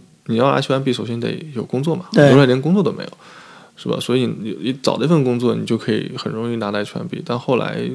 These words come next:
Speaker 1: 过几年以后，这个又重新遇到这个要抽签的问题。
Speaker 2: 嗯。
Speaker 1: 就是经济开始好了，然后工作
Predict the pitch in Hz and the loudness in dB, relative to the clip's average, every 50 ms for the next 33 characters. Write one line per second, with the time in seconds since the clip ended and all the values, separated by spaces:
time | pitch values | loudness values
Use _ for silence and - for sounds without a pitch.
0 | 139 - 123 117 110 - 104 92 98 104 - 120 113 110 110 - 113 113 110 117 | -4 -2 -2 -2 -2 -4 -6 -8 -8 -8 -8 -8 -8 -6 -6 -6 -6 -8 -6 -4
1 | 120 117 110 - 110 113 117 123 117 117 120 - - - - - - - - - | -4 -4 -4 -6 -8 -8 -8 -8 -8 -8 -10 -12 -16 -20 -20 -20 -20 -20 -20 -20
2 | _ _ _ - 120 113 110 110 110 110 - - - - - - - - - - | _ _ _ -2 0 2 2 2 0 -2 -4 -6 -6 -6 -8 -8 -8 -4 -2 -2
3 | 110 - - 110 107 - 113 113 113 110 107 104 - - - - - _ _ - | 0 0 0 -2 -2 -2 -2 -4 -4 -4 -6 -8 -10 -14 -18 -20 -20 _ _ -4
4 | 190 175 170 160 156 147 135 131 135 135 _ _ _ _ _ 143 - 117 113 107 | -2 0 0 0 0 -4 -4 -6 -10 -12 _ _ _ _ _ -12 -6 -6 -6 -4
5 | - - 117 113 117 113 117 113 117 113 - - 117 - - 104 104 107 107 107 | -4 -4 -2 -2 -2 -2 -2 -2 -4 -4 -6 -6 -8 -8 -6 -6 -6 -6 -6 -6
6 | - - 107 113 113 107 | -6 -6 -6 -4 -4 -6